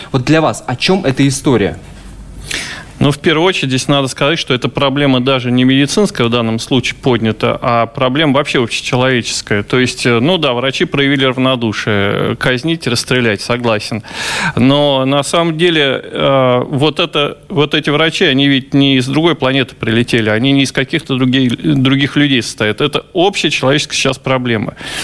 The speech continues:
Speaker 2: Подхожу к окну, вижу, лежит человек на улице. Зимой, мороз, минус двадцать.
Speaker 1: Мгм.
Speaker 2: То есть он лежит, и людная улица, люди идут, просто идет масса людей. Такая проходная улица. Никто даже не подходит, никто не вызывает там скорую, не знаю, милицию. Никто даже не подошел узнать, что это.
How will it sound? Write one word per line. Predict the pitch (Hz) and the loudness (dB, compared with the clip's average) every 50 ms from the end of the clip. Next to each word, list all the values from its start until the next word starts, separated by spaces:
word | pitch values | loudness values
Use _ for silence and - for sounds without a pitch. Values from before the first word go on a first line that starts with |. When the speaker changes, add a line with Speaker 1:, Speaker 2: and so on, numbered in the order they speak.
| - - - | -10 -6 -4
Speaker 2:
Подхожу | - 135 - - 151 151 160 190 | -4 -2 0 0 0 0 2 0
к | 175 - | 0 2
окну, | 160 156 - - 139 123 117 | 0 0 0 2 2 2 4
вижу, | 113 135 170 180 165 147 | 4 4 4 4 4 4
лежит | 123 123 127 123 151 131 | 4 2 2 0 -2 -2
человек | - - 147 139 139 139 120 110 - - - - - | -2 0 0 2 2 2 0 0 -2 -8 -18 -12 -4
на | - 123 123 | 0 2 2
улице. | 127 123 110 104 - - 120 107 - | 2 2 0 -2 -4 -6 -6 -6 -4
Зимой, | - 58 - - 123 113 131 135 143 160 - 180 170 | -4 -2 -2 0 0 0 2 2 2 2 2 2 4
мороз, | 135 131 127 131 160 151 135 - - | 4 4 2 2 0 0 -2 -2 0
минус | 135 123 120 120 113 113 127 147 | 2 2 4 4 4 2 0 0
двадцать. | 147 123 123 151 160 156 - - - - - | 2 2 4 4 2 2 0 -4 -8 -8 -8
Speaker 1:
Мгм. | - - - - - - - - | -10 -12 -10 -10 -12 -14 -8 -2
Speaker 2:
То | - - 151 | 0 2 2
есть | 147 - 180 | 2 2 2
он | 160 165 | 2 2
лежит, | 180 208 208 233 247 254 254 - - - - | 2 2 2 0 0 -2 -2 -4 -10 -12 -10
и | - - - 156 160 160 151 147 147 143 | -6 -2 2 4 4 6 6 4 2 2
людная | 147 175 214 180 151 147 139 | 0 0 0 2 2 2 2
улица, | 151 185 214 190 170 - - 143 | 2 2 0 0 -2 0 0 0
люди | 151 160 151 165 151 135 135 | 2 2 2 4 4 2 2
идут, | 135 135 208 220 214 - | 0 0 -2 -4 -4 -4
просто | - - 151 175 196 190 - 180 147 135 | -2 0 2 2 2 0 0 0 0 2
идет | 127 139 139 139 | 2 0 0 0
масса | 156 143 156 185 180 - - 147 | 2 2 2 2 0 0 0 2
людей. | 131 127 127 127 135 139 120 104 101 - - - - - - - - - - 123 113 | 2 2 2 2 2 0 0 -2 -4 -10 -16 -20 -20 -18 -18 -18 -12 -6 -4 -4 -2
Такая | - 120 120 - 139 | 0 0 0 0 0
проходная | 113 - 139 139 - 147 147 147 170 175 | 0 0 -2 -2 0 -2 0 0 0 0
улица. | 165 135 120 110 - - - - - - | 2 2 0 0 -2 -6 -8 -8 -2 2
Никто | 151 147 143 143 - - 202 196 | 2 2 2 2 0 0 2 2
даже | 170 160 147 - 165 | 2 2 2 2 4
не | 151 151 160 151 147 143 127 | 4 4 4 4 4 2 0
подходит, | - - - 151 - - - 180 190 202 208 196 - - | -2 -4 -6 -8 -6 -2 2 2 2 4 2 0 0 0
никто | 151 131 - - 160 | 0 0 0 0 0
не | 160 156 | 2 2
вызывает | 143 139 127 135 139 135 143 143 135 127 - - - | 2 2 2 2 2 4 4 2 2 0 -4 -8 -4
там | - 113 110 | -4 -2 -2
скорую, | - - - 151 165 170 156 135 120 113 | -4 -2 0 2 4 4 4 4 4 4
не | 113 113 | 2 2
знаю, | 113 127 127 113 110 | 2 2 0 0 2
милицию. | 113 120 135 151 160 156 - - 202 | 0 2 2 2 0 0 2 2 2
Никто | 127 139 131 - 190 | 2 2 0 -2 0
даже | 180 190 175 - | 0 0 0 0
не | 185 175 | 0 -2
подошел | - 180 160 165 - - 180 165 | 0 0 0 0 2 2 2 2
узнать, | 160 151 160 156 147 | 2 4 2 2 0
что | - - - 160 127 | 0 -2 0 0 0
это. | 110 101 - - - | 0 -2 -4 -10 -12